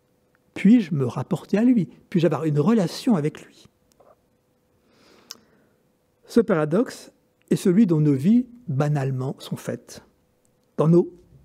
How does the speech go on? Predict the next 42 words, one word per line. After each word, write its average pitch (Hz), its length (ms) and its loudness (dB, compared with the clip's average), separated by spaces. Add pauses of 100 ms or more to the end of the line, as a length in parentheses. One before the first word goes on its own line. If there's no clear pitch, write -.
comme 160 140 -6
on 135 100 -4
dit, 139 240 -10
rapports 147 400 -6
avec 123 220 -10
les 120 160 -10
autres. - 320 -18 (540)
L'expression 170 340 -2
rapport 156 160 -6
avec 131 100 -10
les 139 140 -2
autres, 190 160 0
il - 60 -8
n'y - 40 -20
a 165 60 -6
pas, - 120 -14
pas - 200 -10
plus - 140 -10
banal 160 340 -4
que 143 100 -4
ça, 196 360 -8 (680)
mais, 175 380 2 (100)
euh, 135 540 -4
vous - 400 -20
voyez 165 120 0
bien 180 140 0
quelle 135 560 -6 (220)
difficulté 175 640 -2
s'y - 160 -10
trouve - 280 -6
comme 139 180 -10
ça, 151 240 -8
euh, 139 240 -10 (320)
contenue, 143 560 -6 (920)
et - 40 -6
cette 185 160 0
difficulté 160 640 -6 (400)
est-elle, 185 460 0 (360)
un 190 120 2
tant 160 140 -2
soit - 180 -6
peu, 127 280 -8